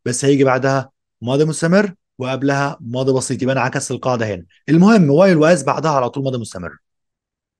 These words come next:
مثلا grandfather arrived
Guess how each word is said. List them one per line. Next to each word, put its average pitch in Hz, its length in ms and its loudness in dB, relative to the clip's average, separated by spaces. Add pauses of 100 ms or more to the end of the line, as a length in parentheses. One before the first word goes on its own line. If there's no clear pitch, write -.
(520)
مثلا 175 480 4 (800)
grandfather 190 540 4
arrived 160 500 4